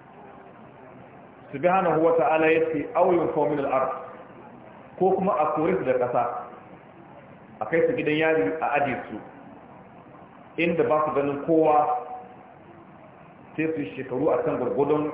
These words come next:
yadda aka ganin hankalinsu ya dawo, sai a mushe su inda, inda yan uwansu. Sai Allah maɗaukakin sarki ya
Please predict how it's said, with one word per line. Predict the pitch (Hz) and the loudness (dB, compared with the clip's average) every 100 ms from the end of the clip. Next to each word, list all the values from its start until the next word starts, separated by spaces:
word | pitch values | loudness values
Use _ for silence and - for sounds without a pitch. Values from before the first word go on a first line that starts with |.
| - | -4
yadda | 143 123 | -2 0
aka | 127 | 0
ganin | 123 123 | -2 -4
hankalinsu | 127 123 123 | -6 -6 -2
ya | 113 | 0
dawo, | 120 123 123 | 2 2 2
sai | 104 | 0
a | 104 | -2
mushe | 104 120 | -6 -8
su | - 110 | -10 -8
inda, | 110 - | -8 -8
inda | 123 113 | -6 -4
yan | 98 | -4
uwansu. | 95 101 - - - - - - - - - - - - - - - - - - - - - - | -4 -6 -8 -12 -16 -20 -20 -20 -20 -20 -20 -20 -20 -20 -20 -20 -20 -20 -20 -20 -20 -20 -20 -6
Sai | 120 | 0
Allah | 139 151 | 2 2
maɗaukakin | 139 135 123 - 131 | 0 -2 -4 -6 -6
sarki | 131 127 | -6 -6
ya | 139 | -4